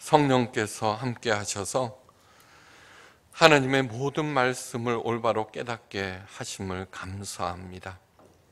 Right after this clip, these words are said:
이제 하나님께서 내게 맡기신 그 말씀대로 아샤하여서 그 말씀이 얼마나 지혜롭고 능력 있는지 삶으로 증명하게 하시며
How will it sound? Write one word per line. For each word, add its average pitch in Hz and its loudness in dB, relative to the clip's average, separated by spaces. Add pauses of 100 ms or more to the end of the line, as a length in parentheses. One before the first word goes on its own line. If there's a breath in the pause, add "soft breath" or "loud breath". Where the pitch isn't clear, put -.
(120)
이제 104 2 (1000 soft breath)
하나님께서 127 4
내게 110 -2
맡기신 110 -4
그 - -10
말씀대로 98 -2 (320)
아샤하여서 110 -4 (720 soft breath)
그 - 4
말씀이 120 4
얼마나 139 2
지혜롭고 117 -2
능력 110 0
있는지 92 -6 (540 soft breath)
삶으로 101 2
증명하게 123 0
하시며 90 -8